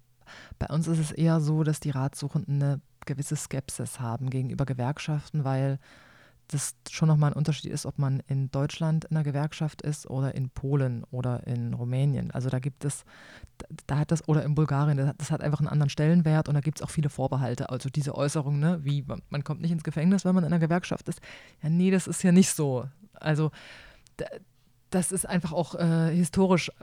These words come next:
bedingt, dass man da andere Vorstellungen von hat und da braucht's einfach viel Aufklärungsarbeit. Aber das ist eine riesige,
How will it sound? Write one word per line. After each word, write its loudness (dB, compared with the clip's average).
bedingt, 2
dass 0
man 4
da 0
andere 2
Vorstellungen 4
von 4
hat 4
und 2
da 4
braucht's -4
einfach -4
viel -2
Aufklärungsarbeit. -4
Aber 4
das -10
ist -4
eine 6
riesige, 6